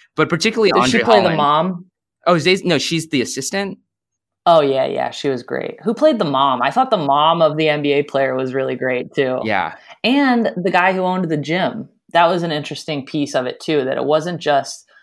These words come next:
Speaker 2: about the N B A owners kind of having ownership over these players or exploiting these players. It was also about the difference between, um,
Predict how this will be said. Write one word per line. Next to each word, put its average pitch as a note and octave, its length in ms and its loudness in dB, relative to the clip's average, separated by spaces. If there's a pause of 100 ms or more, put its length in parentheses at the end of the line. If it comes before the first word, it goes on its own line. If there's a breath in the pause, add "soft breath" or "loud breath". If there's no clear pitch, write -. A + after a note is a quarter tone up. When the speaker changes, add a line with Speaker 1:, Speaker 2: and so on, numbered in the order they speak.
(120)
Speaker 2:
about C3+ 440 0
the C3 360 -2
N D3 140 -4
B C3+ 120 -4
A C3 160 -4
owners C3 540 -6 (380 soft breath)
kind C#3 140 -4
of - 100 -6
having C#3 300 -4
ownership C3+ 500 -6
over C3 220 -4
these B2 160 -8
players C#3+ 440 -2
or B2 60 -6
exploiting C#3 480 -6
these C3 140 -8
players. C3 580 -6 (340)
It E3 80 -2
was E3 200 -2
also D#3+ 400 2
about C3 540 0 (360)
the D#3 60 -2
difference D3+ 380 -4
between, C#3 720 -8 (560)
um, B2+ 680 -4